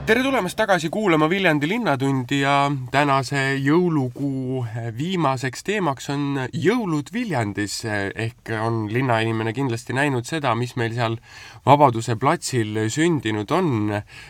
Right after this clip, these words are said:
Tundub väga maaliline ja, ja, ja üleüldse siin bussijaama üle parkla on tõmmatud sellised, äh, säravad tulukesed, ehk siis jõuluaeg on ametlikult saabunud.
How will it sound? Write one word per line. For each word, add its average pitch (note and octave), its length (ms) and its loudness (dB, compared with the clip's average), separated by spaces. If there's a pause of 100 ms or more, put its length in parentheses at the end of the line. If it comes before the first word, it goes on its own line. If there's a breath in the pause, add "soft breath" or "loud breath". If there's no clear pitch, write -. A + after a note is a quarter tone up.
(420 loud breath)
Tundub A#2 360 0
väga A#2+ 320 2
maaliline G#2 1040 2
ja, G2+ 260 -2 (140)
ja, G2+ 400 -4
ja G2+ 180 -4
üleüldse B2 600 -2 (320 loud breath)
siin G2 400 0
bussijaama A2 840 4 (480)
üle G#2+ 300 -2
parkla G#2+ 600 0
on G#2 100 -4
tõmmatud A2+ 400 -2
sellised, G2+ 680 -6
äh, G2 280 -4 (300 loud breath)
säravad A#2+ 600 2
tulukesed, A2+ 720 0
ehk A2 320 -6
siis B2 320 -4
jõuluaeg C3+ 1040 0 (680 loud breath)
on B2+ 460 4
ametlikult B2 880 0
saabunud. A2 720 0